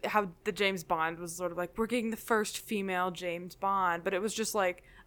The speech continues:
a woman who happened to also be double oh seven. Like,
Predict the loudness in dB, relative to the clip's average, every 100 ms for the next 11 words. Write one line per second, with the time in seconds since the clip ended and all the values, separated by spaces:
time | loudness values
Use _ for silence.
0 | _ 2 4 2 2 0 0 0 0 2
1 | 2 2 0 0 0 0 0 2 2 0
2 | 0 0 0 -4 -12 -12 2 2